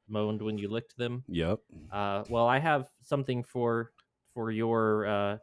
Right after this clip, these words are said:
Speaker 1: discussion, for our discussion here.
Speaker 2: Okay.
Speaker 1: Um, <clears throat> so here we go. Let me just read it. Let me get it all out <laughs> first.
Speaker 2: Yeah. <laughs>
Speaker 1: Um, what if men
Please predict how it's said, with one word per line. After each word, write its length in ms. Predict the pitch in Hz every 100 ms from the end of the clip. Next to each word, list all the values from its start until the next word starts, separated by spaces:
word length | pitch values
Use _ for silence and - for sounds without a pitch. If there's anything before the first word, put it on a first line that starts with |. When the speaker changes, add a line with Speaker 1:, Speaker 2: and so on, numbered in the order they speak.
| _
Speaker 1:
discussion, 640 | 113 - 113 110 113 113 120 _
for 120 | - 107
our 100 | 104
discussion 480 | 110 113 110 101
here. 260 | 101 101 107 _ 98
Speaker 2:
Okay. 320 | 87 90 107 _
Speaker 1:
Um, 400 | 127 131 120 120 _
<clears throat> 320 | 254 214 147 - _ _ - _ _ _ _ _ - _
so 100 | -
here 120 | 107 131
we 80 | 135
go. 200 | 113 113
Let 100 | 110
me 100 | 113
just 220 | 123 -
read 200 | 113 104
it. 200 | 110 - _ _ _ _ -
Let 40 |
me 80 | 107
get 160 | 113 131
it 80 |
all 200 | 127 127 120
out 300 | 113 104 -
<laughs> 20 |
first. 520 | 120 - - - -
Speaker 2:
Yeah. 760 | 107 113 165 120 110 110 151 139
<laughs> 260 | - 233 180 - _ - - - - - - - _ _ _
Speaker 1:
Um, 480 | 147 135 123 117 117 _ _ _ _ _ _ _ _ _ _
what 340 | 113 127 269 -
if 360 | 156 127 - - - - - _ _
men 420 | 110 139 156 143